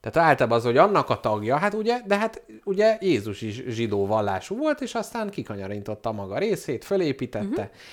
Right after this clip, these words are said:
Speaker 1: de most nem ebbe, nem, nem a kereszténységbe merülnék alá. Na.
Speaker 2: Elmondjam, hogy én mit fogok ezután felvázolni?
Speaker 1: Légy szíves.
Speaker 2: Van nekem egy kedvenc videójátékom, amit mostanában
Speaker 1: Mhm.
Speaker 2: szeretek nagyon játszani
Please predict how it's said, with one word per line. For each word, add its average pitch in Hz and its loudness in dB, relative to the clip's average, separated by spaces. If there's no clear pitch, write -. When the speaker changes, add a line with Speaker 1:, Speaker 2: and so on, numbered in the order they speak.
Speaker 1:
de 139 -4
most 139 -4
nem 147 -2
ebbe, 120 -2
nem, 143 -2
nem 147 -2
a 117 0
kereszténységbe 104 -4
merülnék 104 -4
alá. 98 -6
Na. 147 2
Speaker 2:
Elmondjam, 190 2
hogy 214 0
én 220 2
mit 220 -2
fogok 262 -2
ezután 262 -2
felvázolni? 277 0
Speaker 1:
Légy 233 -4
szíves. - -14
Speaker 2:
Van 302 4
nekem 180 -2
egy 170 -4
kedvenc 165 -4
videójátékom, 165 -6
amit 170 -12
mostanában 160 -8
Speaker 1:
Mhm. 175 -4
Speaker 2:
szeretek - -8
nagyon 170 -10
játszani 285 -6